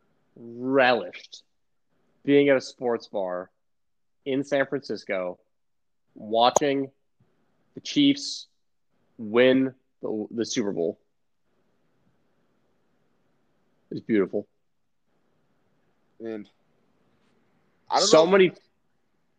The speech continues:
Speaker 1: Go ahead.
Speaker 2: I don't know if I, like, outside of, like, the Eagles making it,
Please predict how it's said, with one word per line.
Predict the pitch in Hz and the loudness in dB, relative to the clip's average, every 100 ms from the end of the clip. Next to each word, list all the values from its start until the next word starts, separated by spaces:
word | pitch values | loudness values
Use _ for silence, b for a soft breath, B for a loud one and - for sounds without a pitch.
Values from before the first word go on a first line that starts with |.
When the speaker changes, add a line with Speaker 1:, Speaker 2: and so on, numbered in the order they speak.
| _ _ _ - | _ _ _ -2
Speaker 1:
Go | 110 | 0
ahead. | 95 92 - _ _ _ _ - | 2 0 -8 _ _ _ _ -8
Speaker 2:
I | |
don't | 160 214 | -4 -4
know | |
if | 220 _ - - 123 | -6 _ -20 -18 -8
I, | 151 - _ | -8 -8 _
like, | 170 143 - | -6 -6 -6
outside | 147 175 - 202 175 | -4 -4 -4 -4 -6
of, | 151 | -10
like, | 147 131 | -16 _
the | |
Eagles | 127 139 143 139 123 | -20 -16 -12 -12 -12
making | 117 120 117 113 | -10 -10 -10 -14
it, | 110 | -14